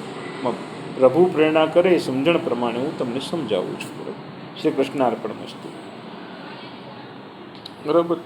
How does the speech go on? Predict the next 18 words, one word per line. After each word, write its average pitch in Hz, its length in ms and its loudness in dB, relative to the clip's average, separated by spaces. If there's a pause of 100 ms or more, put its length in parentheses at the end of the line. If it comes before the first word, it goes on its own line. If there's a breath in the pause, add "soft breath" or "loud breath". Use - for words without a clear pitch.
(420)
આપણે 165 200 4
ઘણા 139 220 4
લોકો 160 280 4
એમ 151 140 4
કહે 151 180 2
છે 147 140 0
કે, 147 120 -2
"યાર, 160 200 8
આપણે 139 300 4
તો 170 140 6
આવું 180 120 8
બધું 185 200 4
ન 202 180 8
કરી 135 340 4
શકીએ." 120 280 0 (520)
બરોબર? 170 360 4
હું 127 260 -2
તો, 156 380 6